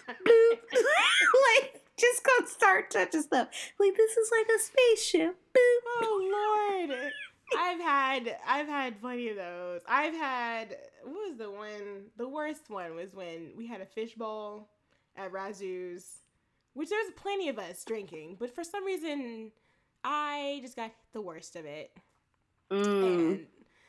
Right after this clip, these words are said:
Speaker 2: it just was a bad scene. It was a bad scene. I've also been sleep deprived to where I walked past the car and was like,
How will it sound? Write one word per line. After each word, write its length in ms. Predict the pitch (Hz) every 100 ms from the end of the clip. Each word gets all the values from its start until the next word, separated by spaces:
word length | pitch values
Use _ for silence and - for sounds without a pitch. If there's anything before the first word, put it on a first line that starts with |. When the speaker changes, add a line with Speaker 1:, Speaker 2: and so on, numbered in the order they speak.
| _
Speaker 2:
it 140 | 247 269
just 140 | 294
was 120 | 277
a 60 | 202
bad 260 | 170 160 160
scene. 360 | 165 156 175 -
It 60 |
was 80 | 220
a 40 |
bad 220 | 214 240 247
scene. 540 | 254 226 220 214 220 _ _ _ _ -
I've 280 | 220 214 202
also 240 | 220 262
been 360 | 233 220 202 208
sleep 220 | - 403 311
deprived 520 | 294 262 254 240 240
to 80 | 240
where 140 | 220
I 140 | 208 208
walked 440 | 214 233 233 240
past 280 | 247 240 233
the 80 | 220
car 280 | - 247 247
and 80 | 226
was 140 | 220
like, 400 | 190 175 170